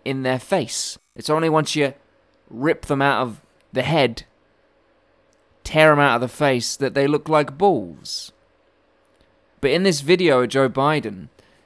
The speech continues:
you can tell that his eyeballs are ball-shaped. They are balls. It's very disturbing. And his voice sounds different as well.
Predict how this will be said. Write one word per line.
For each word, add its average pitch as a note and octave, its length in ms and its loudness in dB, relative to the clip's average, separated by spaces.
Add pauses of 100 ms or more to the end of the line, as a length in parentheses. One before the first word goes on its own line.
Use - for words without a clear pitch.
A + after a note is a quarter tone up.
(520)
you C#3 120 -4
can C#3+ 180 -4
tell D3 380 4
that A#2 160 2
his B2 220 0
eyeballs A#2 720 -2
are G#2 300 -4 (120)
ball-shaped. A2+ 920 -4 (120)
They A2 140 -4
are G2+ 100 -4
balls. G2+ 640 -10 (1400)
It's D3 140 -10
very G#3 220 2
disturbing. C#3+ 680 -4
And D#3 140 -2
his G3 120 -2
voice A3+ 260 2
sounds A#2 340 -2
different F2+ 400 -12
as A2+ 120 -10
well. B2 280 -4